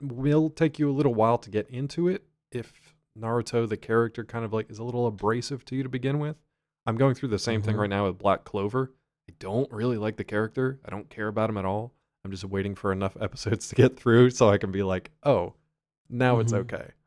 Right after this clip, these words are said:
Speaker 1: I don't know if I can do thirty-five or fifty of them.
Speaker 2: Yeah.
Speaker 1: But for Naruto, it's definitely worth your effort. The episodes that you will eventually watch and enjoy and will be fulfilling far outweigh the ones that are kind of frustrating,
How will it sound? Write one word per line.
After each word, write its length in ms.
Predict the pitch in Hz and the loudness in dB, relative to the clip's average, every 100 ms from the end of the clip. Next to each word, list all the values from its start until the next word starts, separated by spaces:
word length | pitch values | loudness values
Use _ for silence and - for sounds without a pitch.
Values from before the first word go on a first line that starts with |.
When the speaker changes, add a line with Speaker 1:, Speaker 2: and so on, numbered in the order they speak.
| _ | _
Speaker 1:
I 40 | |
don't 140 | 95 110 | -8 -4
know 80 | 107 | -4
if 100 | 104 | -4
I 60 | |
can 140 | 98 104 | -6 -4
do 140 | 98 | -6
thirty-five 520 | 92 95 92 101 92 | -4 -4 -4 -4 -4
or 60 | 85 | -6
fifty 300 | - - 50 | -12 -14 -14
of 80 | - | -18
them. 100 | - | -14
Speaker 2:
Yeah. 260 | 90 87 71 _ - | -8 -8 -8 _ -6
Speaker 1:
But 240 | 92 - _ | -6 -6 _
for 100 | 95 | -10
Naruto, 560 | 107 127 - 117 110 - _ | -4 -4 -2 -2 -2 -6 _
it's 120 | - | -20
definitely 400 | - 110 107 113 | -8 -8 -6 -6
worth 240 | 101 101 92 | -4 -4 -6
your 180 | 85 113 | -8 -8
effort. 300 | - 107 - _ _ _ _ - | -6 -8 -8 _ _ _ _ -6
The 400 | 104 107 107 - _ _ _ _ | -4 -4 -6 -10 _ _ _ _
episodes 360 | 127 135 147 127 | -6 0 0 0
that 80 | 117 | -2
you 80 | 117 | 0
will 140 | 110 | 0
eventually 340 | 98 107 113 | 0 -2 -4
watch 280 | 92 92 101 - | 0 2 0 -4
and 120 | 95 | -14
enjoy 540 | 87 90 104 110 127 | -14 -4 0 0 0
and 120 | 123 98 | -4 -10
will 80 | |
be 120 | 90 95 | -10 -12
fulfilling 600 | - 98 120 143 151 147 _ _ | -14 -12 -6 -6 -6 -10 _ _
far 360 | - 117 117 | 0 2 4
outweigh 340 | 110 107 98 98 | 2 -2 -2 -2
the 80 | 90 | -4
ones 280 | 90 90 | -6 -8
that 100 | 87 | -10
are 60 | 87 | -10
kind 160 | - 82 | -12 -14
of 60 | |
frustrating, 440 | - - - - | -14 -14 -14 -16